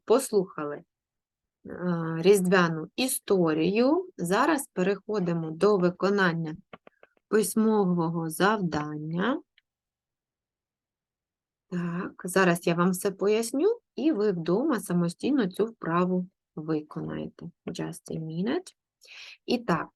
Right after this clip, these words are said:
на минулому уроці домашнім завданням було вивчити написання цифр від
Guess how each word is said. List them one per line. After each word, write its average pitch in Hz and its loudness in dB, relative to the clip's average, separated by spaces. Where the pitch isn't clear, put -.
на 208 4
минулому 240 4
уроці 185 -2
домашнім 247 2
завданням 180 -4
було 254 6
вивчити 208 2
написання 185 0
цифр 160 0
від 208 2